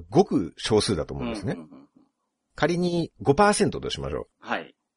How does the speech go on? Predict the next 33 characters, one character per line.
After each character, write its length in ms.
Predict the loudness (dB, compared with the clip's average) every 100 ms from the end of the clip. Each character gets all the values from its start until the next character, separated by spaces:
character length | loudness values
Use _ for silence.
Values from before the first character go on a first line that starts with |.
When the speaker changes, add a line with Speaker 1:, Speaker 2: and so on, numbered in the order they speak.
| _
Speaker 1:
で、 80 | -2
彼 260 | 2 4
ら 120 | 6 6
は 140 | 4
そ 120 | 2
の 100 | -2
た 180 | 0 -2
っ 60 | 0
た 120 | 0
五 160 | 2 2
パ 160 | 4 2
ー 60 |
セ 140 | 6 6
ン 80 |
ト 100 | 6 6
例 200 | 6 6
外 180 | 4
が 100 | 4
あ 40 | 2
る 100 | 2
こ 140 | -2
と 80 | -6
を、 180 | -4 -2
ま 140 | 2 4
る 60 |
で 80 | 4
全 280 | 4 4 4
部 140 | 2
か 140 | 2 0
の 100 | 0
よ 60 |
う 40 | -4
に 160 | -6